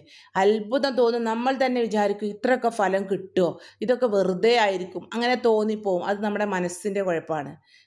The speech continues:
അതിപ്പോ അത് മനസ്സിൻ്റെ, ഓരോരുത്തരുടെ മനസ്സിൻ്റെ കുഴപ്പമാണ് അങ്ങനെ ചിന്ത വരുന്നത്. ആ ഒരു ചിന്തയോട് കൂടി ഓതിയാൽ അതിന് ഫലവും കിട്ടില്ല.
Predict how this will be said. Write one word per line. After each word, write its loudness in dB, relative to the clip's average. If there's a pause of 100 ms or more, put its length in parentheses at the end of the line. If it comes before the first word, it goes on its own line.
(460)
അതിപ്പോ 0 (280)
അത് 2
മനസ്സിൻ്റെ, -2
ഓരോരുത്തരുടെ 0
മനസ്സിൻ്റെ -2 (280)
കുഴപ്പമാണ് 0
അങ്ങനെ -6
ചിന്ത -4
വരുന്നത്. 0 (340)
ആ -2
ഒരു 0
ചിന്തയോട് 2
കൂടി -4 (100)
ഓതിയാൽ 0
അതിന് -4
ഫലവും 0
കിട്ടില്ല. -2